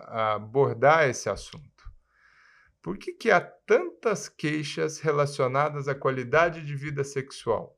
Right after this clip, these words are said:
Principalmente de um âmbito que, teoricamente, é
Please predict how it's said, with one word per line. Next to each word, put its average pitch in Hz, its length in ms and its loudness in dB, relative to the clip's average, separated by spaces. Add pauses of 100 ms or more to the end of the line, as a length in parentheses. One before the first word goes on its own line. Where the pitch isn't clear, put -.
Principalmente 190 760 -2
de 175 140 -8
um 156 180 -4
âmbito 233 460 -2
que, 139 120 -12
teoricamente, 151 1080 0
é 165 300 0